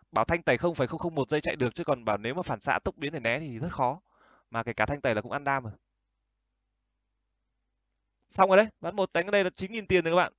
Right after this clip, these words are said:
Đánh chín nghìn tiền sau mười chín phút là thấy xong rồi. Đó các bạn thấy T one đang không có đường lính để farm không ạ? Không có đường lính để farm.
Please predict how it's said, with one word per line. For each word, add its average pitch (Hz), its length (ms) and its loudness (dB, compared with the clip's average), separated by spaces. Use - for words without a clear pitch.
Đánh 180 160 -4
chín 202 180 -8
nghìn 226 120 -6
tiền 165 180 0
sau 180 140 2
mười 160 100 -4
chín 165 160 -6
phút 208 120 -2
là 190 60 0
thấy 170 120 -4
xong 165 220 0
rồi. 113 100 -8
Đó 143 120 6
các 202 40 6
bạn 185 120 6
thấy 190 100 2
T 202 140 0
one 190 100 6
đang 180 140 2
không 196 160 -4
có 180 100 6
đường 170 140 4
lính 151 120 0
để 196 80 -2
farm 165 200 4
không 151 100 0
ạ? - 80 -4
Không - 180 -20
có 202 60 -4
đường 170 140 2
lính 151 80 0
để 180 80 2
farm. 160 280 2